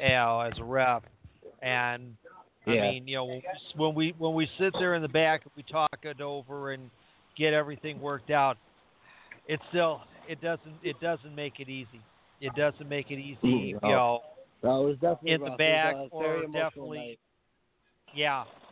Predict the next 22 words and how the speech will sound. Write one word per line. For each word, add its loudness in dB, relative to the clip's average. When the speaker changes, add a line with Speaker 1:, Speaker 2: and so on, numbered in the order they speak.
Speaker 1:
yeah. -6
Oh, -10
wow. 6
Speaker 2:
Um, -2
I -4
do -4
wanna -2
say 0
I -2
am -2
at 0
work -2
right -2
now. -2
Uh, 0
thank -2
you -16
for -2
having 0
me -4
on -2
the -10